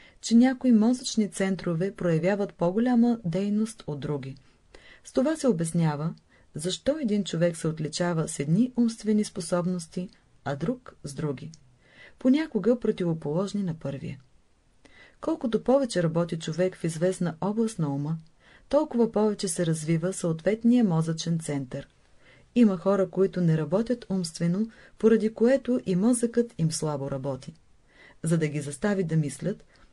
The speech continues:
природата им праща страдания. Като се намерят в затруднения,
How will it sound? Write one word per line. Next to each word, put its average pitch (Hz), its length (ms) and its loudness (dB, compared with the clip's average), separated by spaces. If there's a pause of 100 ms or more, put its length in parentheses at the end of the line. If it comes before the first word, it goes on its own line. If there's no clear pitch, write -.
природата 254 760 2
им 190 140 0
праща 214 380 -4
страдания. 135 640 -6 (640)
Като 160 220 -6
се 160 120 -4
намерят 220 480 0
в 170 120 0
затруднения, 160 840 0